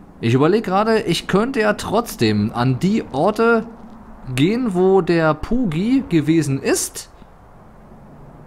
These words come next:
Weil ich weiß ja die Orte noch aus dem Kopf. Dann habe ich eben ein paar Stellen, wo ich den Pugi nicht zeigen kann.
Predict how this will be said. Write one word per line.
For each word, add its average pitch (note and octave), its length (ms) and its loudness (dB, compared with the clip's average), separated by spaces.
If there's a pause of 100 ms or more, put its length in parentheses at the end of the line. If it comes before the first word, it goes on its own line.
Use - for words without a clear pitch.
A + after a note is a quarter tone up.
(1300)
Weil A2+ 180 0
ich D3 140 2
weiß D#3+ 240 0
ja G#3+ 60 2
die B2 140 2
Orte G#2 260 -2
noch D#3 140 0
aus D3+ 200 -2
dem E3+ 80 -2
Kopf. - 380 -4 (1800)
Dann B2+ 120 2
habe E3+ 160 2
ich F#3+ 60 -2
eben G#3 180 0
ein F3 80 -2
paar E3 280 0
Stellen, F#3+ 400 0
wo F3 120 4
ich F3 60 0
den F3+ 140 0
Pugi E3+ 260 0
nicht E3 200 -2
zeigen G3 360 0
kann. F#2 400 -2